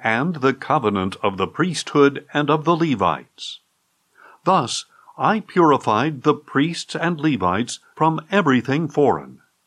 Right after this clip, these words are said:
and I assigned specific duties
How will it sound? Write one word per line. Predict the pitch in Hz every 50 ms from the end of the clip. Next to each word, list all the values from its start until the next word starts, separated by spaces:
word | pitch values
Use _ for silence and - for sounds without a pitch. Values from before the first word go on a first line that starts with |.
| _ _ _ _ _ _
and | - 110 87 85
I | 82 87 85
assigned | 85 85 - - - 127 135 - 110 113 233 117 -
specific | - - - 127 - - - 170 165 - 135 123 110 92
duties | 90 147 156 113 117 131 139 131 -